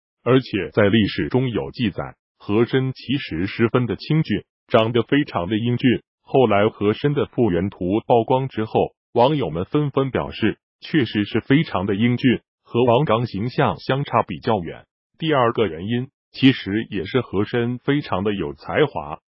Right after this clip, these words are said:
他能够说汉语、藏语、满语、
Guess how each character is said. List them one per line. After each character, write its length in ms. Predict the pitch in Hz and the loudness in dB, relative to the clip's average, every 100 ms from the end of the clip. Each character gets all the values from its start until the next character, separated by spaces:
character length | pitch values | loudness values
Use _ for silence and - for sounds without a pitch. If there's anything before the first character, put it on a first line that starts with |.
| _ | _
他 200 | - 131 | -2 0
能 180 | 113 127 | 2 2
够 180 | 135 | 0
说 200 | 120 143 | 2 0
汉 260 | 135 - 127 | 0 -2 -4
语、 220 | 73 131 _ _ - | -4 -14 _ _ 0
藏 240 | 156 120 | 0 0
语、 160 | 69 - _ _ | -8 -16 _ _
满 260 | 113 104 170 | 2 2 2
语、 300 | 113 67 | -2 -6